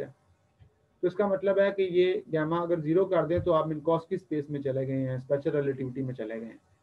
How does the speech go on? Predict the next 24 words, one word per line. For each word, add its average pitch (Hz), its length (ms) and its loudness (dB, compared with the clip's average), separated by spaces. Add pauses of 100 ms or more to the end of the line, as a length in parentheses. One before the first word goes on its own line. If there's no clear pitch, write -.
(220)
अगर 180 260 4
gamma 175 260 0
zero 151 300 2
नहीं 214 220 -2
है 214 100 -2
तो 202 120 0
फिर 175 160 -2
आप 151 160 0
general 147 240 -2
relativity 151 540 -2
में 120 100 -6
हैं, 113 120 -12 (380)
और 147 160 -4
अगर 180 160 -2
gamma 170 300 -2
zero 151 300 0
है 185 120 4 (460)
तो 143 100 -4
फिर 165 220 0
आप 147 160 0
special 143 380 -4
relativity 135 520 -4
में 127 120 -6
होंगे। 113 280 -8